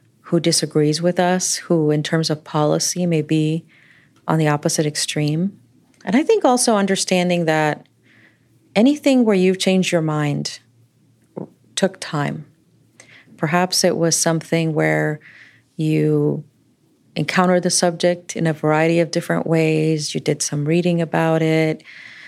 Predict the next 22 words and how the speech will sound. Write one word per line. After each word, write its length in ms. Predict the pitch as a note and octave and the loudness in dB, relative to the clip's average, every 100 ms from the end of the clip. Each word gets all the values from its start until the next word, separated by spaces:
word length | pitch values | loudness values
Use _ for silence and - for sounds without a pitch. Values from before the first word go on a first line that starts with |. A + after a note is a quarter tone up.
| - _ | -20 _
You 160 | D#3+ | 0
heard 280 | C#3+ D#3 C#3+ | 0 -2 0
teaching 640 | - F#3+ - G#3 G3 F#3+ | 0 0 2 2 4 2
or 80 | E3 | 0
preaching 440 | E3 F#3+ F#3 F3 | 0 -2 0 0
about 340 | E3+ E3 E3 E3 | 0 2 2 2
it 240 | E3 D#3+ | 2 0
or 120 | D#3 | 0
attended 380 | D3+ - D#3+ D#3 | -2 -2 -2 0
a 60 | D#3 | 0
workshop. 960 | E3 F#3 - - E3 E3 D#3+ D#3+ - _ - - - - - _ _ | 0 0 -2 0 2 2 0 -2 -10 _ -20 -20 -20 -20 -20 _ _
And 500 | E3+ E3 D#3+ D#3+ D#3 | 2 2 2 0 2
it 160 | E3 - | 0 2
was 380 | F3 E3 D#3+ - | 2 2 0 -4
a 80 | - | -4
process 460 | - G3 A#3 - | -2 0 0 0
of 120 | F3+ | -4
time 640 | - - D3+ D3 D3+ F3+ F#3 _ _ | -4 -2 0 0 0 -2 -4 _ _
where 120 | D#3 | -6
God 340 | D3 D#3+ D3+ D3+ | -2 0 0 0
led 260 | D3+ D3 | 0 0
you 460 | D3+ D3 C#3+ D3+ | 0 0 0 0